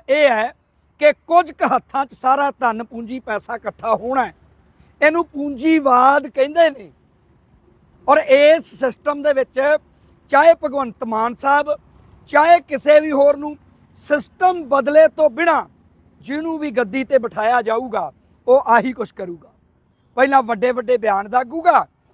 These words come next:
ਤੇ ਬਾਅਦ ਦੇ ਵਿੱਚ ਆ ਜਿਵੇਂ ਪੱਤਰਕਾਰ ਨੂੰ ਭਗਵੰਤ ਮਾਨ ਸਾਹਿਬ ਨੇ ਆਖਿਆ, ਫਿਰ ਏਦਾਂ ਦੀਆਂ ਛੁਰਲੀਆਂ ਤਾਂ ਛੱਡਣੀਆਂ ਹੀ ਪੈਣਗੀਆਂ। ਆ ਇੱਕ ਹੋਰ ਪਿਆਨਾ-, ਪੁਰਾਣਾ ਬਿਆਨ ਭਗਵੰਤ ਮਾਨ ਸਾਹਿਬ ਦਾ ਸੁਣ ਲਓ।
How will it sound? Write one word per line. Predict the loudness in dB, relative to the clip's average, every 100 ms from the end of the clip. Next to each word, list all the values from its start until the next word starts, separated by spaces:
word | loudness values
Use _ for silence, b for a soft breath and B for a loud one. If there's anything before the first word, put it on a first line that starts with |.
| _ _ _
ਤੇ | 2 4
ਬਾਅਦ | 4 0 0
ਦੇ | 0
ਵਿੱਚ | 0 -2 -2 -2 _ _ _ 0
ਆ | 2
ਜਿਵੇਂ | 2 -4 -8
ਪੱਤਰਕਾਰ | -8 -8 -8 -2 0 0 -2
ਨੂੰ | -6 -8 -10 -14 _ _ _ _
ਭਗਵੰਤ | -4 -2 -4 -4
ਮਾਨ | -4 -2 -2
ਸਾਹਿਬ | -2 -2 -2 0
ਨੇ | 0
ਆਖਿਆ, | 0 2 2 2 -4 _ _ -2
ਫਿਰ | 0 0
ਏਦਾਂ | -2 -2 0 -2 -2
ਦੀਆਂ | -6 -8
ਛੁਰਲੀਆਂ | -8 -8 -6 -8
ਤਾਂ | -8 -8 -10
ਛੱਡਣੀਆਂ | -10 -12 -10 -10 -6 -6
ਹੀ | -6 -8
ਪੈਣਗੀਆਂ। | -4 -4 -4 -6 -10 -12 -16 _ _ _ _ _ 2
ਆ | 2
ਇੱਕ | 2
ਹੋਰ | 2 4 4
ਪਿਆਨਾ-, | 2 -4 -6 -10
ਪੁਰਾਣਾ | -8 -6 -6 -8
ਬਿਆਨ | -6 -6 -8
ਭਗਵੰਤ | -12 -14 -12
ਮਾਨ | -12 -12
ਸਾਹਿਬ | -8 -8 -8
ਦਾ | -10
ਸੁਣ | -10 -6
ਲਓ। | -4 -4